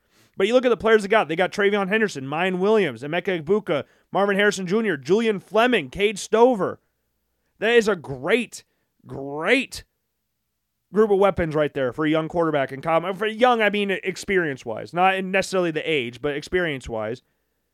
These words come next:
Offensive line, you got two new tackles. Remember Paris Johnson, Dwayne Jo-, Dewan Jones are both gone? So you got two new tackles. You got Josh Simmons transferring from San Diego State. We'll see how he does there.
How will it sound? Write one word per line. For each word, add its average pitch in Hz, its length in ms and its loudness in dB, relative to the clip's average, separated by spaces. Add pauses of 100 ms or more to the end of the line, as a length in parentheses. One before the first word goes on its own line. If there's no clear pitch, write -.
(520)
Offensive 220 300 2
line, 220 320 0
you 208 80 -10
got 185 180 2
two 226 160 -4
new 233 120 -2
tackles. 214 580 2 (340)
Remember 202 160 2
Paris 202 320 2
Johnson, 214 460 0
Dwayne 190 300 0
Jo-, 185 320 0
Dewan 190 360 2
Jones 185 300 0
are 220 60 -2
both 214 220 0
gone? 233 280 0 (480)
So - 100 -6
you 196 80 4
got 170 80 0
two 226 160 -6
new 233 160 -2
tackles. 208 520 2
You 208 60 -6
got 185 200 2
Josh 185 260 2
Simmons 208 360 -2
transferring 196 400 -2
from 175 100 -10
San 190 180 -2
Diego 175 160 0
State. 196 220 -2
We'll 214 100 0
see 156 120 -6
how 135 100 -2
he 160 160 -6
does 202 240 0
there. 240 320 0